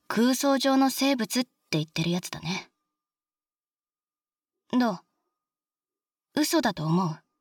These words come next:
信じてる。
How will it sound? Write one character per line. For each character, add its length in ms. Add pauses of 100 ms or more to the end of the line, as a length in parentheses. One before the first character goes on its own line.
(3750)
信 420
じ 100
て 120
る。 60